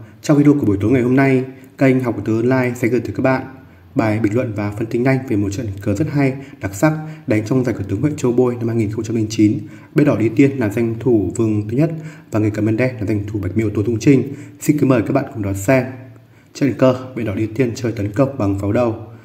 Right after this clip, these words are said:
đến từ Vương, pháo hai bình năm để tấn công trung lộ. Bên đen cho phát triển bình phong. Đầu tiên là phần cờ cho khởi mã. Mã hai tiến ba. Xe chế bình tám.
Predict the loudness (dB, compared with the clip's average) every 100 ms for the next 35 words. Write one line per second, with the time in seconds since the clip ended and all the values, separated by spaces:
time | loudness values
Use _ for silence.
0 | -20 _ -2 0 2 4 4 4 -6 -18
1 | -20 _ -20 _ -4 0 0 2 0 -2
2 | -4 -4 -2 -4 -2 -2 -2 -4 -14 -20
3 | _ _ _ _ _ -14 -14 _ _ _
4 | _ _ _ _ _ _ _ _ _ 0
5 | 2 2 0 -2 -4 -2 -2 -2 0 -2
6 | -2 -10 -20 -20 _ -14 -14 _ _ -6
7 | 4 4 4 0 -2 -2 -2 -2 -4 -2
8 | -2 -2 -4 -8 -12 -20 -20 _ _ _
9 | _ _ _ _ -16 -16 -16 -8 -2 2
10 | 2 2 0 0 0 -4 -16 -20 -20 _
11 | _ _ _ _ -14 -14 -14 _ _ 0
12 | 2 2 2 0 -2 -4 -4